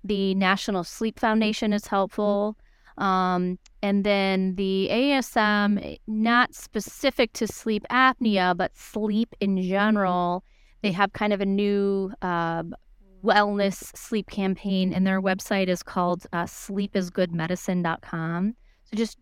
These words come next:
general information about why sleep is important and what can happen if you don't get enough sleep.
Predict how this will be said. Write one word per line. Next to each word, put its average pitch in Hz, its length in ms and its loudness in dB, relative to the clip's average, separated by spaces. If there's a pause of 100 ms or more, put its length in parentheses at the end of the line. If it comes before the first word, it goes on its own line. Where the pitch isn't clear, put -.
(180)
general 196 480 0
information 180 580 -2
about 175 260 -2
why 170 200 -2
sleep - 280 -4
is 175 140 -2
important 175 460 -2
and 170 100 -2
what - 140 -6
can 190 100 -2
happen 180 340 -6
if 175 160 -6
you 185 100 -4
don't 185 200 -4
get 175 120 -2
enough 170 240 -4
sleep. 170 360 -6